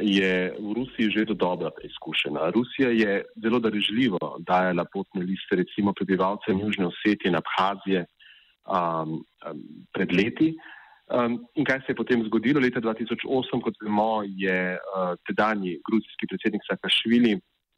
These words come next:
napadel Južno Osetijo, želel dokončno rešiti vprašanje svojih uporniških pokrajin. Se mu je pa seveda projekt svižil. Takrat je posegla Rusija in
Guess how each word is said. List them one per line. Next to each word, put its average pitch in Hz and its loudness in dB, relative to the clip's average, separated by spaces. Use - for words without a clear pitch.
napadel 101 0
Južno 95 -6
Osetijo, 123 -2
želel 113 0
dokončno 101 -4
rešiti 98 -2
vprašanje 92 -2
svojih 92 0
uporniških 92 -2
pokrajin. 101 2
Se 151 2
mu 135 0
je 127 0
pa 120 0
seveda 135 -4
projekt 131 -4
svižil. 120 -2
Takrat 98 -4
je 107 -2
posegla 104 0
Rusija 120 0
in 117 2